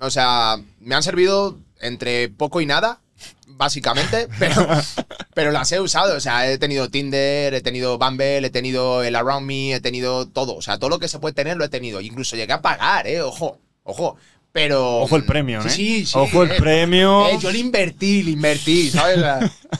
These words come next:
Speaker 1: Es así, hasta retocaba la foto, digo, ya por engañar, a la verga.
Speaker 3: Qué bueno.
Speaker 1: Pero, pero no me van bien.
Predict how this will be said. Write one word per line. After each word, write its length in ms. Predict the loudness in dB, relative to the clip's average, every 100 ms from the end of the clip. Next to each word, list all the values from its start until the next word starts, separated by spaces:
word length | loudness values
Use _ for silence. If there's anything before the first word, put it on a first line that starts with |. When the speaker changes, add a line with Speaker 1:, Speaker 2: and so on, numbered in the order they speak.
| -4
Speaker 1:
Es 100 | 0
así, 220 | 0 0
hasta 180 | -2 -2
retocaba 400 | -2 -2 0 2
la 140 | 2 0
foto, 300 | -2 -4 -4
digo, 180 | -4 -4
ya 160 | -2 -2
por 140 | -2
engañar, 400 | -4 -6 -6 -4
a 60 | -4
la 60 | -4
verga. 240 | -4 -6 -10
Speaker 3:
Qué 100 | -12
bueno. 200 | -8 -4
Speaker 1:
Pero, 720 | 0 2 2 4 4 4 2 2
pero 340 | 2 2 0 -2
no 180 | -2
me 80 | 0
van 140 | 0 0
bien. 260 | -4 -6